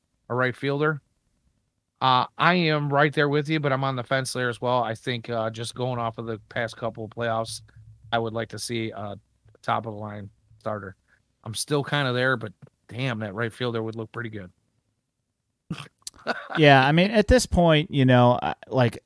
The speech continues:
Speaker 2: I, if they, if they don't go out and spend a hundred million dollars, they're not getting Conforto. You know, they're probably, you know, maybe they, maybe they'll be able to get a, uh,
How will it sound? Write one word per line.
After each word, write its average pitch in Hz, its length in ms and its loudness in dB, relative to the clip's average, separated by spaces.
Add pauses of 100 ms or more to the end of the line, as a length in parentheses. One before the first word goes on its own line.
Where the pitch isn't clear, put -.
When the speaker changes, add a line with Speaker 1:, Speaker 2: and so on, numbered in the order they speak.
(800)
Speaker 2:
I, 175 300 6
if 151 180 2
they, 147 160 8
if 135 200 4
they 131 140 6
don't 180 320 4
go 127 140 8
out 123 200 8
and 110 120 0
spend 113 580 2
a 110 100 -4
hundred 110 360 2
million 107 280 2
dollars, 98 440 2
they're 113 140 0
not 127 220 2
getting 104 240 0
Conforto. 95 640 -4 (1300)
You 113 100 0
know, 101 220 -2 (280)
they're 123 300 4
probably, 131 640 6 (340)
you 123 100 4
know, 113 100 8
maybe 127 300 8
they, 123 280 8
maybe 131 380 6
they'll 123 180 6
be 120 160 6
able 117 200 4
to 110 320 6
get 107 300 4
a, 107 280 6
uh, 98 380 4